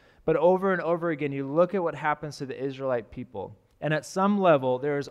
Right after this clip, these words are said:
always some corruption or outside influence or outside ideologies that come in and poison their minds away from God, away from their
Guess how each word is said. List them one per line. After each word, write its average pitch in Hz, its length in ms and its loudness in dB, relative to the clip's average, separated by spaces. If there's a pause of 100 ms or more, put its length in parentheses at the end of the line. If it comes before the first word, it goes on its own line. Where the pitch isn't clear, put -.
always 180 540 0
some 143 300 -4
corruption 151 800 -6 (260)
or 135 220 -2
outside 165 680 2
influence 160 760 -4
or 127 140 -4
outside 147 520 0
ideologies 139 840 -2
that 127 140 -8
come 165 240 -4
in 147 200 -6
and 123 200 -10
poison 156 480 -6
their 147 140 -6
minds 123 360 -6
away 127 600 -6 (300)
from 135 180 -8
God, 107 480 -4
away 117 480 -8
from 117 260 -12
their 107 300 -10